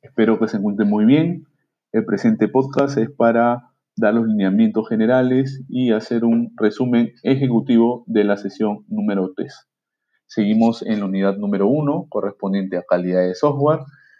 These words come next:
y el tema que vamos a revisar son conceptos de aseguramiento de calidad, los atribu-, y los atributos de calidad basados en el iso noventa y uno veintiséis.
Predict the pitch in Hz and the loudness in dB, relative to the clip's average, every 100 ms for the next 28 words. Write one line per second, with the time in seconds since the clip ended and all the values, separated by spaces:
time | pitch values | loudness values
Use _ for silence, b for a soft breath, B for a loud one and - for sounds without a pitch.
0 | b 156 151 147 139 139 135 135 107 110 | b -4 2 2 4 2 2 2 0 2
1 | 117 123 117 110 120 131 143 - _ _ | 0 2 2 2 2 2 2 -4 _ _
2 | _ 120 95 90 - 101 - 143 139 147 | _ -2 -2 -4 -4 -4 0 0 2 0
3 | 151 147 131 139 143 - _ - 110 107 | 0 -2 0 0 0 -8 _ -4 -2 0
4 | 101 98 95 107 117 113 117 113 123 135 | 0 0 2 2 2 2 2 2 0 2
5 | 139 156 - _ _ _ _ _ - 117 | 2 2 -2 _ _ _ _ _ -2 2
6 | 117 120 113 110 110 117 - 139 135 135 | 2 2 0 2 2 0 -2 0 2 0
7 | 135 120 113 131 120 104 104 107 113 113 | 0 0 2 0 0 0 2 2 2 0
8 | 101 110 104 110 113 101 98 95 107 101 | 0 0 0 0 -4 -2 -2 -4 -4 -4
9 | 92 87 95 92 92 92 92 - 131 - | -6 -6 -8 -6 -6 -6 -8 -8 -8 -10